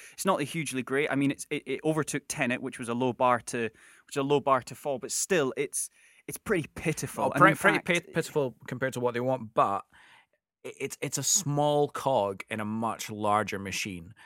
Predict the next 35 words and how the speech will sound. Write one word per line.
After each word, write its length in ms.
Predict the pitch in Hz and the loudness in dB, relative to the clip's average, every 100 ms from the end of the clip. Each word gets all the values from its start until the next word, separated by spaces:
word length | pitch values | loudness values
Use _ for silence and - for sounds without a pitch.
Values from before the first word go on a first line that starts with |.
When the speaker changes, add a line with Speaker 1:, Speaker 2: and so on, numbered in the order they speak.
| _ | _
Speaker 2:
There's 380 | - 120 120 117 | -2 2 2 2
Speaker 1:
Mm. 80 | 131 | 2
Speaker 2:
so 340 | 117 104 135 | 0 2 0
much 320 | 147 147 - 139 | 2 0 -2 -4
more 340 | 135 131 120 | -2 -2 -2
value 800 | 104 101 110 110 113 101 87 73 - | -4 0 4 4 2 -2 -8 -10 -12
to, 120 | - | -8
'cause 120 | 120 117 | -6 -2
I 80 | 120 | 0
read 240 | 123 131 | 2 2
a 80 | 135 | 2
really 240 | 120 113 107 | 0 0 -2
interesting 320 | 101 107 104 | -2 -4 -2
article 320 | 107 - 101 | -2 -2 -6
about 220 | 92 92 | -6 -8
this, 240 | 87 98 - - | -8 -10 -12 -14
but, 220 | 90 - _ | -14 -16 _
um, 500 | - 104 98 - 143 - - - - - | -10 -8 -10 -12 -14 -14 -20 -20 -18 -12
specifically 540 | - 135 143 - 110 | -6 -2 -2 -2 -6
to 80 | 98 | -4
do 100 | 113 | -6
with 140 | 101 | -6
the 80 | - | -10
Fantastic 680 | - 101 - 107 - - - | -8 -6 -4 -4 -4 -12 -8
Beasts 320 | 113 - - | -6 -6 -8
franchise. 720 | 180 80 71 - - - - _ _ - | -8 -8 -8 -12 -12 -18 -20 _ _ -14
Speaker 1:
Sure, 300 | - 131 107 | -6 -2 0
Speaker 2:
that 200 | 120 107 | 2 0
Speaker 1:
sure. 120 | 107 - _ - | -4 -10 _ -6
Speaker 2:
it's 220 | 127 - | -6 -4
much, 480 | 120 120 139 - - | -4 2 0 0 -4
much, 460 | 113 127 127 - 117 | -2 0 0 -4 -8
much 560 | 113 131 151 139 - | -6 -2 -2 -2 -4
more 240 | 139 123 117 | -2 0 0
valuable 720 | 110 123 127 113 85 69 98 | 2 2 2 0 -6 -12 -14